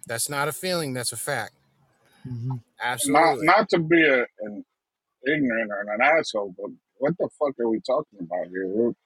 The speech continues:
Speaker 3: we're all over the place.
Speaker 2: <laughs>
Speaker 3: I'm completely fucking lost.
Speaker 1: Well, when I, when I came on, uh, I thought the question, we were talking about America and other places, and that America was a little bit fraudulent in being the best country,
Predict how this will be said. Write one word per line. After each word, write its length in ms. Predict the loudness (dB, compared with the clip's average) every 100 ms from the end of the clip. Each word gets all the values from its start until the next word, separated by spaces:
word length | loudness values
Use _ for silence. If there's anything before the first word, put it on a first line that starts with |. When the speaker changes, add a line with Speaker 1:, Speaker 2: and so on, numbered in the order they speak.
| _ -18 -6 4
Speaker 3:
we're 140 | 6
all 140 | 6
over 180 | 6 4
the 80 | 0
place. 320 | -2 -2 -2 -2 -4
Speaker 2:
<laughs> 140 | -6 -6 -8 -4
Speaker 3:
I'm 80 | -4
completely 640 | -4 -2 0 2 2 2 4
fucking 360 | 2 2 -4
lost. 380 | -2 -2 -4 -16 _ _ -4
Speaker 1:
Well, 220 | -4 -4 _ _ _
when 220 | -6 -2
I, 120 | -2 -2
when 120 | 0 0
I 100 | 2
came 260 | 0 0
on, 240 | 0 -2 -4
uh, 60 | -6 -8 -6
I 100 | -4
thought 240 | -4 -4
the 80 | -4
question, 480 | -2 0 -2 -4 -6
we 80 |
were 240 | -4 -6 -6
talking 300 | -4 -4 -2
about 200 | -2 -2
America 480 | -2 -2 -2 -2 -4
and 100 | -4
other 200 | -4 -6
places, 560 | -4 -2 -2 -4 -6 -8
and 160 | -8
that 100 | -6
America 540 | -4 -4 -4 -4 -6 -6
was 220 | -6 -8
a 60 | -8
little 220 | -6 -4
bit 160 | -6 -6
fraudulent 600 | -6 -4 -6 -8 -8 -8
in 100 | -8
being 280 | -8 -8
the 100 | -10
best 300 | -8 -8 -8 -8
country, 480 | -10 -10 -10 -12